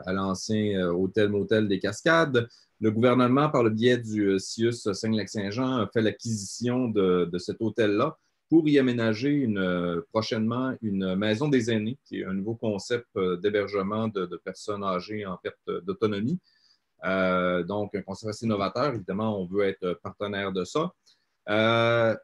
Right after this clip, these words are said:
or, on, depuis, euh, quelques mois déjà qu'on négocie avec le cius, euh, un échange de terrain avec, euh, cette organisation-là. Euh, d'une part, pour leur, euh, nous, nous régulariser. Il y a une, une situation problématique au niveau des stationnements du parc Falaise,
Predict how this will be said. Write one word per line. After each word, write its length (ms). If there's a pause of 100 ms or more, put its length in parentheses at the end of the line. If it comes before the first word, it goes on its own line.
(120)
or, 500
on, 380
depuis, 600
euh, 160
quelques 220
mois 160
déjà 200
qu'on 160
négocie 580
avec 200
le 80
cius, 480
euh, 340
un 80
échange 440
de 220
terrain 380 (240)
avec, 400
euh, 140
cette 140
organisation-là. 880 (380)
Euh, 80
d'une 220
part, 260
pour 140
leur, 320
euh, 500 (480)
nous, 340
nous 180
régulariser. 720
Il 60
y 100
a 40
une, 120
une 240 (100)
situation 480
problématique 460
au 60
niveau 140
des 120
stationnements 380
du 60
parc 180
Falaise, 460